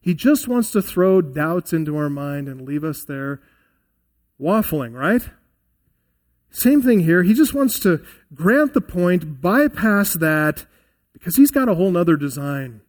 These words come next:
Something else is at stake. He was obviously aware, as we said before, of the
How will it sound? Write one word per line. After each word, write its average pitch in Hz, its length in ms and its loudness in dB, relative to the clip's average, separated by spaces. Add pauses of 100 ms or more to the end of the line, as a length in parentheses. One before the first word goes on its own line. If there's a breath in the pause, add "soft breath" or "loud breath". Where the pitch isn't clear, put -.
(340)
Something 254 320 2
else 214 220 2
is 156 160 0
at 147 140 -6
stake. - 520 -6 (1080)
He 269 120 6
was 233 160 4
obviously 254 580 4
aware, 185 320 4
as 165 140 2
we 165 80 4
said 196 280 0
before, 196 380 0
of 156 140 0
the 151 200 0